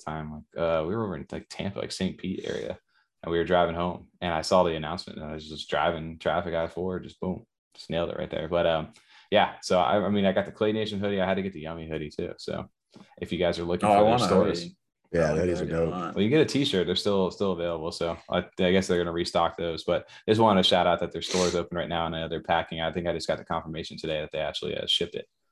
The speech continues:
Speaker 1: So that's, that's pretty cool. Uh, I haven't
Speaker 2: Oh,
Speaker 3: Oh,
Speaker 2: quick
Speaker 3: wow,
Speaker 2: too.
Speaker 3: that's,
Speaker 2: Wow,
Speaker 3: that was
Speaker 2: nice.
Speaker 3: quick. Wow.
Speaker 1: Yeah. So dope for them. Like, they're very on top of their stuff.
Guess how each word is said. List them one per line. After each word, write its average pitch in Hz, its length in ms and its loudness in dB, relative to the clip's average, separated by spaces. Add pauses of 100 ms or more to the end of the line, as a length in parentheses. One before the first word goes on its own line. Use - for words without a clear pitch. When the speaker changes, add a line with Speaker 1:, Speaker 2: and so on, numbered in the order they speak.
(140)
Speaker 1:
So - 140 -8
that's, 78 160 -2
that's 80 180 -8
pretty - 220 -8
cool. - 320 -8 (200)
Uh, 71 60 -4
I 82 120 2
haven't 123 160 0
Speaker 2:
Oh, 110 180 4
Speaker 3:
Oh, 90 40 4
Speaker 2:
quick - 140 8
Speaker 3:
wow, 107 60 8
Speaker 2:
too. 98 100 8
Speaker 3:
that's, - 160 6
Speaker 2:
Wow, 104 380 4
Speaker 3:
that 104 160 6
was 139 140 8
Speaker 2:
nice. - 80 -8
Speaker 3:
quick. 85 260 2
Wow. 90 380 2 (260)
Speaker 1:
Yeah. 65 220 0 (280)
So 82 380 0
dope 110 220 6
for 104 100 2
them. 87 240 4
Like, 82 160 -4
they're 85 120 -2
very 82 280 0
on 80 100 -2
top 80 220 -2
of 80 60 -6
their 82 100 -6
stuff. 85 360 -4